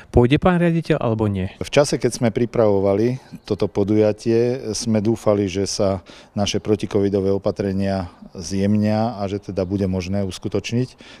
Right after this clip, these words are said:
Speaker 2: tak ako sme zvyknutí, toto podujatie. E, konzultovali sme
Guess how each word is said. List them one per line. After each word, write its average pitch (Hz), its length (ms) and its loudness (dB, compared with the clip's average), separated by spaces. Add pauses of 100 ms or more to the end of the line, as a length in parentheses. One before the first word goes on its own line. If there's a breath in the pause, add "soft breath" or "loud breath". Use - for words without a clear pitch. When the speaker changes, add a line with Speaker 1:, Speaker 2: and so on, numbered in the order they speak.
Speaker 2:
tak 107 160 2
ako 98 320 -2 (160)
sme 110 240 0
zvyknutí, 113 640 0 (400)
toto 113 160 -4
podujatie. 113 720 2
E, 110 1040 -2
konzultovali 120 640 2
sme 113 480 -2